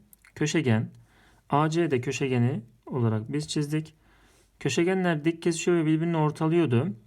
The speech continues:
O yüzden dört iki eşit parçaya bölünecek. İki ve iki.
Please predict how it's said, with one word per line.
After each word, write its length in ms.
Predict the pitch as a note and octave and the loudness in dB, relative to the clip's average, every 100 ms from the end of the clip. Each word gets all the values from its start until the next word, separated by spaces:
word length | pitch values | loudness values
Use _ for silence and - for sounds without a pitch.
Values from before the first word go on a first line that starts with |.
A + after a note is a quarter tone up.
| - | -8
O 140 | - D3+ | 0 0
yüzden 360 | D3+ C3+ B2+ | 2 0 0
dört 280 | D3+ D#3+ - | 0 -2 -4
iki 180 | D3+ D#3+ | -4 -2
eşit 240 | D#3 D3+ | -2 -4
parçaya 400 | B2+ A#2+ A#2+ A#2 | 0 0 0 0
bölünecek. 440 | A2 G#2+ A#2 D#3+ - | 2 0 0 -4 -6
İki 220 | - B2+ | -6 -2
ve 120 | D3 B2+ | 0 0
iki. 220 | A#2 | -2